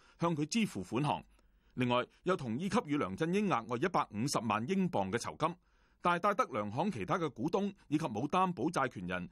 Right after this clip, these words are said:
就乜嘢都攞唔到。報道話，梁振英總共得到嘅款項佔總收購金額超過百分之五。特首辦發言人回應，梁振英同U G L訂立嘅協議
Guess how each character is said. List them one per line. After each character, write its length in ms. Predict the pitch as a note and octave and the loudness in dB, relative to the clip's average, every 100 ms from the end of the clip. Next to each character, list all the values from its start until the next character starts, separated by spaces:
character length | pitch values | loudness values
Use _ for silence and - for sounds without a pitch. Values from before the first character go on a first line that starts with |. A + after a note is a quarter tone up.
| - | -6
就 80 | A2+ | -2
乜 120 | A2 | -2
嘢 140 | A2+ G#2 | -2 -2
都 120 | C#3+ | 2
攞 120 | A#2+ | 2
唔 140 | C3+ - | 0 -2
到。 240 | F#2 C3+ _ _ _ _ _ - | -4 -4 _ _ _ _ _ 0
報 140 | C#3+ | 2
道 80 | A#2 | 2
話， 200 | A2+ G#2+ - - | 0 -2 -10 -2
梁 200 | B2 C#3 | 0 0
振 200 | G3+ G#3+ | 0 0
英 180 | A#3+ A3+ | 0 2
總 220 | A#2+ A3 | 2 0
共 200 | D#3+ C3 | 0 -2
得 120 | G#3 | -2
到 160 | - E3+ | 0 0
嘅 100 | E3+ | 0
款 180 | C#3+ | 0
項 240 | E3+ A#2+ A2 - _ | 0 0 -2 -6 _
佔 220 | - F3 | 0 0
總 260 | F3 A#2+ G3 | 0 -2 0
收 140 | G#3+ G#3 | 2 2
購 160 | D3+ B2+ | 2 0
金 200 | F#3+ F#3+ | 0 0
額 160 | G#2 D#3 | 0 0
超 160 | - | -2
過 100 | C3+ | -2
百 160 | B2+ A#2 | 0 -2
分 180 | A2 F#2+ | -4 -4
之 100 | - | -6
五。 220 | G#2 G2+ - _ _ _ _ _ | -2 -4 -4 _ _ _ _ _
特 100 | G3 | -2
首 140 | F3+ B3 | 2 2
辦 160 | E3 C#3 | 2 0
發 100 | G3 | -2
言 120 | A2 G2+ | -2 -2
人 160 | G2 | 0
回 100 | G2 | 0
應， 240 | G2+ C#3+ D#3 - - | 0 0 0 -6 -8
梁 240 | G#2+ A2 B2 | -2 0 0
振 180 | F3 | 0
英 160 | F#3+ G#3+ | 2 0
同 240 | D3+ G2 | 0 -2
U 120 | B2 F#3+ | 0 0
G 240 | G#3+ F3+ | 2 2
L 180 | F3 F#2+ | 2 0
訂 220 | - C#3 | -2 0
立 40 | B2 | 0
嘅 200 | - C3 | 0 -2
協 120 | C#3 | -4
議 260 | G2 G#2 | -2 -2